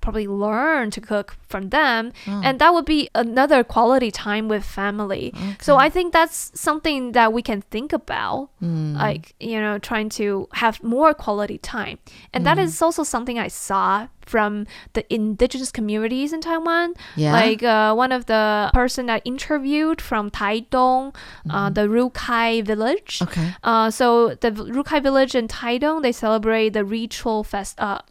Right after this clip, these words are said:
Speaker 1: harvest ritual.
Speaker 2: Mm.
Speaker 1: And their food is very simple. They don't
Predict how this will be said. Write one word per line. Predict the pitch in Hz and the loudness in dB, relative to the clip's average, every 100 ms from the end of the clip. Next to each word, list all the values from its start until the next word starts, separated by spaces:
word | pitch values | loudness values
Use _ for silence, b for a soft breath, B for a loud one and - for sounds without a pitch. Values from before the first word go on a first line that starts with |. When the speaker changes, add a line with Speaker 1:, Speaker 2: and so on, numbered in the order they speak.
| - | -14
Speaker 1:
harvest | - 302 330 311 294 - | 0 2 4 2 -2 -6
ritual. | 214 226 - - 202 262 - _ | -6 -6 -6 -6 -4 -4 -8 _
Speaker 2:
Mm. | 175 165 147 156 | -4 -2 -2 0
Speaker 1:
And | 247 240 | 0 2
their | 254 247 247 | 2 4 2
food | - 294 294 - | 0 0 0 0
is | 226 202 | -4 -2
very | 214 214 | -2 -2
simple. | - 202 - 208 240 311 b b b b b | -6 -12 -10 -4 -4 -4 b b b b b
They | 254 | 4
don't | 302 359 | 6 6